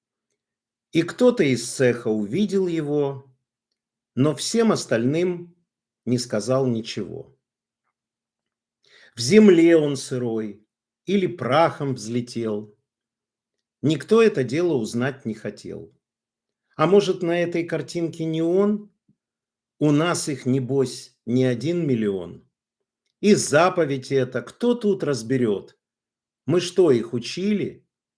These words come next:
И братский народ, и нато.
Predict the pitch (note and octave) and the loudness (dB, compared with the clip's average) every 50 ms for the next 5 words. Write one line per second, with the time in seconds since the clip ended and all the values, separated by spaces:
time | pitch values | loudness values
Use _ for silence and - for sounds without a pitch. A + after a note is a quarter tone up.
0 | _ _ _ _ _ _ _ _ _ _ _ _ _ _ D3+ C#3 G#2+ A2 C3+ F3 | _ _ _ _ _ _ _ _ _ _ _ _ _ _ -4 -4 -2 0 2 4
1 | G3+ G#3+ G#3 - - - C3 B2 A2+ G#2+ G2 G2+ A2+ C3 D#3 E3+ D#3+ D#3 - - | 4 4 2 -2 -8 -6 -4 -4 -4 -4 -4 -2 0 2 2 2 0 0 -4 -16
2 | _ _ _ _ _ _ _ _ _ _ _ _ _ _ _ E3 E3+ D#3 B2 A#2+ | _ _ _ _ _ _ _ _ _ _ _ _ _ _ _ -2 0 0 2 2
3 | C#3 D#3 E3+ E3+ E3 E3+ - C#3 C3+ B2+ B2+ - - | 0 0 0 -2 -4 -4 -6 -6 -6 -8 -10 -14 -20